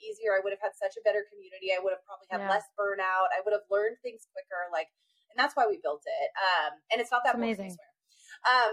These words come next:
Speaker 1: but on the flip
Speaker 2: No,
Speaker 1: side of
Speaker 2: I, I
Speaker 1: that
Speaker 2: don't think that anything that you do is boring.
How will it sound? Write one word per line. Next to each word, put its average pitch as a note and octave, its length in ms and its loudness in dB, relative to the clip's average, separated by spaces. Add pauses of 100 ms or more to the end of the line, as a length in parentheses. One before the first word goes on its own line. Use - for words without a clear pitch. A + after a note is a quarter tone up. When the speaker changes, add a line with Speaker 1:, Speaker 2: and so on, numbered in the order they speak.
Speaker 1:
but B3 400 6
on A#3+ 120 4
the A3 120 0
flip B3+ 160 4
Speaker 2:
No, A#3+ 80 6
Speaker 1:
side A#3+ 160 4
of A3 80 0
Speaker 2:
I, G#3+ 80 4
I A3 80 6
Speaker 1:
that - 60 4
Speaker 2:
don't B3 220 0
think B3+ 140 -2
that A3+ 180 0
anything A#3+ 480 -2
that F#3 120 -16
you F3+ 100 -20
do F3 140 -14
is F3 120 -20
boring. - 280 -16